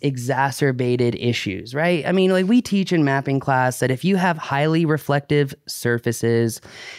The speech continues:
if you have dynamic surfaces, think of sand dunes, think of water, they're always moving, right? Those are gonna be extremely difficult to map and model.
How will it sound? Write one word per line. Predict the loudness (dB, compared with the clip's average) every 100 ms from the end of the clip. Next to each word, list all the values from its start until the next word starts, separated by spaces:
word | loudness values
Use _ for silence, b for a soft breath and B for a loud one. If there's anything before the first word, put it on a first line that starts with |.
| B -2
if | -2 2
you | 2
have | 2 0 0
dynamic | -2 0 2 4 4 2 0
surfaces, | -2 -2 -2 -2 -2 -2
think | 0 -2
of | -2
sand | -10 -2 0 2 0 0
dunes, | 0 0 -2 -2
think | -2
of | -2
water, | -2 0 2 2 0
they're | 0 0
always | 0 -2 -2
moving, | 0 2 2 0 0 -2 B B B
right? | -2 -2 0
Those | 0 2
are | 2
gonna | 2 4
be | 2 0 -2
extremely | -10 -10 -8 -6 0 2 4 4 2 0 -2 -6
difficult | -2 -2 -2 0 -2 -2 -8
to | -2 0
map | 0 -2 -2
and | -2
model. | -2 -4 -6 -8